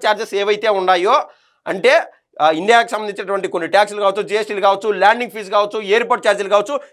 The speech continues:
ఇవన్నీ అదనంగా చేరతాయి అనమాట. అంటే, ఒక గంటకు జగన్మోహన్ రెడ్డి గారు ప్రయాణం చేయాలంటే ఆ చార్టర్ ఫ్లైట్‌లో ఏకంగా పది లక్షల రూపాయలు వెచ్చించాలా? ఎస్, ఆ తర్వాత అదే చార్టర్ ఫ్లైట్‌లో ఆయన బెంగళూరుకి వెళ్ళిపోతున్నాడు. దాన్ని బట్టి మనకు అర్థమవుతుంది జగన్మోహన్ రెడ్డి గారి యొక్క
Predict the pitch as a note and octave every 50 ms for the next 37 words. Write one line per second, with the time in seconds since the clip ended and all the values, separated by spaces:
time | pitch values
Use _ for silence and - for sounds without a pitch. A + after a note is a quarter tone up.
0 | - F#3+ F#3+ G#3 B3+ C#4 A#3 F#3 F3+ G3 A3+ B3+ C4+ C4+ C#4 C4+ B3+ A#3 B3+ A3
1 | G#3+ G3+ A3+ G#3+ G3 F#3 F3+ F3 F3 D#3 D3 D3+ F3 A#3+ C4+ D4 B3 A#3+ - -
2 | G#3 D#3+ C#3+ C3+ F#3 G#3+ A#3 - C#4 A#3+ A#3 G3+ A3 G#3 A3+ A3 A3 A3 G#3 G3
3 | F#3+ F#3+ G3+ F#3+ - - E3+ E3+ F3 F3 E3+ E3 E3 D#3 D3+ D3 A3+ C#4+ D4+ D4+
4 | - _ _ _ _ D#3 E3+ E3 - F#3+ G3 G3 G#3 F3+ F#3 F#3 F3 A#3 C#4 F3+
5 | - - _ _ - F#3+ A3+ B3+ B3 - B3+ C4 B3+ B3 B3 A3 A3 G3 G#3+ G3+
6 | G3 G3+ F#3 D#3+ D#3+ G3+ A3 A#3 F#3+ F3+ - F#3+ E3+ C#3 E3+ D#3 D#3+ E3 D#3+ C3+
7 | - - _ _ _ - E3+ A3+ B3+ B3+ - _ _ _ _ - D3+ D#3 G3 B3
8 | B3 B3 B3 A#3+ C4 C#4 C#4+ C#4 A#3 G#3 G3+ A3 B3+ C#4+ D4+ D4 C#4+ C4 B3+ -
9 | - A#3+ F#3+ E3+ G3 F3+ D#3+ E3+ G3+ C#4 - - - - _ _ _ _ _ -
10 | - A3 B3+ C4 B3+ B3+ G#3 G3+ A3+ B3+ B3+ B3+ A#3+ G3 G3 G3 D#3 F3+ F3 -
11 | F3 D#3 C3 - - _ _ _ _ D#3 E3+ F#3 F#3 F#3+ G#3 B3 B3 A3+ G3+ G3
12 | G3 G3 G#3+ G#3 G3+ G3+ G#3 F#3+ D#3+ C#3 F3 F3+ F#3+ A3 A3+ A3+ A3 G3+ G#3+ G3+
13 | F#3+ F3+ F3 F#3+ E3+ F#3+ F#3 F3 E3+ E3+ E3 C#3+ - - G3 G#3+ A#3+